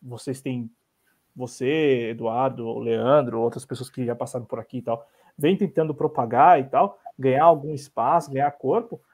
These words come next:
é um, é uma ideia, é uma narrativa que alcança aqui um certo número de pessoas,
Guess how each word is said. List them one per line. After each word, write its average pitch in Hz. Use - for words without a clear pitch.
é -
um, 330
é 190
uma 240
ideia, 220
é 247
uma 214
narrativa 202
que 330
alcança 226
aqui 160
um 131
certo 135
número 143
de 135
pessoas, 190